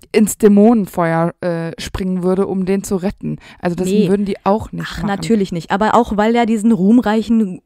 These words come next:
Speaker 2: Mut nicht hat.
Speaker 1: Genau, weil diese Freundschaften haben Grenzen, gerade auch bei Slytherin.
Speaker 2: Ja, aber überall haben die Grenzen.
Speaker 1: Das,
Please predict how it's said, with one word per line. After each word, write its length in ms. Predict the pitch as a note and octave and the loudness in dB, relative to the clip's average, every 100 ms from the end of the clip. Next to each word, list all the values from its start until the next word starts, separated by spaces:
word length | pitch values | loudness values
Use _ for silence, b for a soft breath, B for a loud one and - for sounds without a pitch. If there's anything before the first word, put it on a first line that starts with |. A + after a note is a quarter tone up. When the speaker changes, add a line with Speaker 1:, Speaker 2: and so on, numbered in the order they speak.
| _ | _
Speaker 2:
Mut 540 | D3+ F3 G3 C4+ - | -10 -2 2 2 2
nicht 260 | D3+ C#3 - | -10 -12 -14
hat. 300 | - - - - | -20 -20 -20 -4
Speaker 1:
Genau, 320 | A3 F#3 E3+ | 0 0 0
weil 140 | F#3 F#3 | 0 0
diese 180 | F#3 | -2
Freundschaften 680 | F#3 - G#3 A3+ A#3 - G3 | -4 -2 -2 -2 -6 -6 -4
haben 260 | G3 G3 F3+ | -2 -2 -2
Grenzen, 560 | F3+ A3+ - A#3 B3 | -2 -2 -2 -4 -4
gerade 360 | - G3 G#3 G3+ | -4 -2 -2 -2
auch 140 | - | -4
bei 160 | - F3 | -4 -4
Slytherin. 580 | - G3 G#3 A3 A3+ A#3 | -2 -4 0 0 0 -2
Speaker 2:
Ja, 40 | |
aber 220 | - F3+ F3+ - | -4 -6 -6 -2
überall 600 | B3 C#4+ A3 - E3+ F3+ | 2 4 2 2 -2 -2
haben 160 | E3 | -6
die 100 | D#3 | -8
Grenzen. 640 | - D3 D3+ - D3 D3 - _ _ | -10 -10 -10 -12 -14 -14 -18 _ _
Speaker 1:
Das, 240 | G#3 F#3+ | 0 0